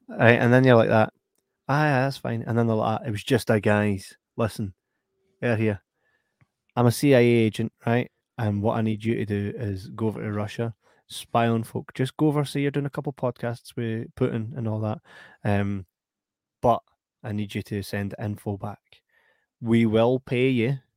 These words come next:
three million dollars, right? Exchange rate, that's, like,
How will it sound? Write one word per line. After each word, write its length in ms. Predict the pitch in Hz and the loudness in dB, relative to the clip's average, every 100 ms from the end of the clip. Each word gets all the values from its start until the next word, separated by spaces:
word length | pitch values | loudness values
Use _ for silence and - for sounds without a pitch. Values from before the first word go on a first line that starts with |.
| _ _ _ _ _ _ _ _ _ _ | _ _ _ _ _ _ _ _ _ _
three 220 | - 127 | -8 -4
million 360 | 120 113 110 104 | -2 -2 -2 -2
dollars, 460 | 104 104 110 113 - _ _ _ - | 0 0 0 -2 -8 _ _ _ -4
right? 280 | 104 107 - _ _ _ _ _ _ _ | -2 -2 -6 _ _ _ _ _ _ _
Exchange 400 | - - 113 101 | -10 -2 0 0
rate, 140 | 107 107 | -2 -2
that's, 240 | 110 - | -4 -8
like, 120 | 120 | -12